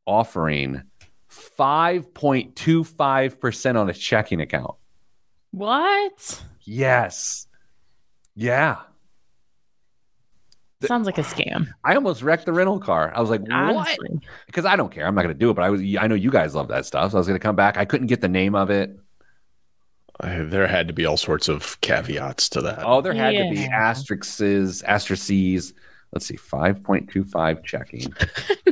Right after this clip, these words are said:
Speaker 1: We go Michigan. Michigan. All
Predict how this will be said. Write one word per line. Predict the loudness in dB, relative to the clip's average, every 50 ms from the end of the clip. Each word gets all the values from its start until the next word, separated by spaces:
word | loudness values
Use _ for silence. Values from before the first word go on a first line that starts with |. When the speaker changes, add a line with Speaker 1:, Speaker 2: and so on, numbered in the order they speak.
| 2 0 -4 -6 -6 -8 -18
Speaker 1:
We | -12 -6
go | -4 -2 -2 0 0
Michigan. | -2 -2 -4 -6 -8 -8 -10 -12 -12 -14 -16 -20 -20 -20 -20 -20 -16 -16 -16 -12 -10
Michigan. | -6 -6 -6 -6 -6 -8 -8 -8 -10 -10 -12 -18 -8 -4 -4
All | -4